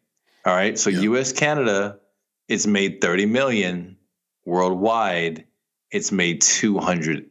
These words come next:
Speaker 1: eight million.
Speaker 2: Mm-hmm. And that just has to do with leadership in other countries and, and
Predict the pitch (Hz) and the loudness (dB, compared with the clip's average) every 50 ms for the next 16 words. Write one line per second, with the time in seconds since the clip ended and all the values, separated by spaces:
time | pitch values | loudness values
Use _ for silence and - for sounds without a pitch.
0 | _ _ 92 90 90 92 92 - 90 80 73 71 67 65 65 64 64 - - - | _ _ 0 2 2 0 0 -2 -4 -4 -4 -2 -2 -2 -4 -6 -8 -8 -12 -16
1 | - _ _ _ _ _ _ - 95 92 95 104 117 143 - _ _ _ _ _ | -20 _ _ _ _ _ _ -14 -12 -6 -4 -4 -4 -4 -6 _ _ _ _ _
2 | _ - - - - - - - - - 113 110 117 131 135 131 135 120 - 127 | _ -20 -14 -12 -12 -12 -12 -16 -6 -2 0 0 2 2 0 0 0 0 0 0
3 | 117 113 - - - 107 101 101 101 95 - - - - - - - 113 113 110 | 2 2 2 2 2 2 0 0 -2 -4 -10 -20 -20 -12 -4 0 2 2 2 2
4 | 107 104 101 95 - 104 104 107 107 107 - - - 107 - - 98 95 101 98 | 2 2 0 0 0 0 2 2 2 2 2 2 0 0 -2 -2 -2 0 0 0
5 | 98 95 - - 98 95 95 - - 101 92 92 92 92 87 - 87 87 87 87 | 0 0 0 -2 -2 0 0 0 0 0 0 0 2 2 2 2 2 0 -2 -2
6 | 87 85 - - - 87 85 82 - | -4 -6 -6 -6 -6 -4 -4 -6 -8